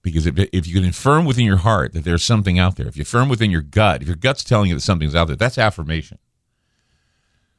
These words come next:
And disclosure i-, is in the eye of the beholder, because, I mean, you know, I was expecting, I remember doing, uh,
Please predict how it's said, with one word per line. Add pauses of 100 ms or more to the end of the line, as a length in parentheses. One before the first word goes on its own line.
(160)
And
disclosure
i-,
is
in
the
eye
of
the
beholder,
because,
I
mean, (320)
you
know,
I
was
expecting, (500)
I
remember
doing,
uh,